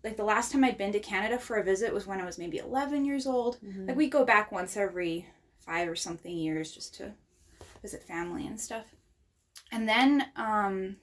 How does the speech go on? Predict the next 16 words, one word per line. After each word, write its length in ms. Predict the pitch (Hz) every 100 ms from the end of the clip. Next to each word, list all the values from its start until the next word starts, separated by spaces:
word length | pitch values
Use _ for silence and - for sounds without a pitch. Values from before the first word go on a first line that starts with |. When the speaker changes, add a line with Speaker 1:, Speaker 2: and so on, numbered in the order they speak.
| -
Speaker 1:
when 120 | 202
I 80 | 202
was 80 |
sixteen, 640 | 202 277 - - 196 190 190 _ _ _ -
my 80 | 208
parents 380 | 226 220 214
decided 440 | 247 - 185 185 190
to 120 | -
go 460 | 196 190 185 185 196 - _ -
back 240 | 196 165
to 100 | -
Canada, 540 | 208 202 190 185 185 180
yeah, 160 | 165 -
to 120 | -
visit, 400 | 233 247 240 -
and, 200 | 175 170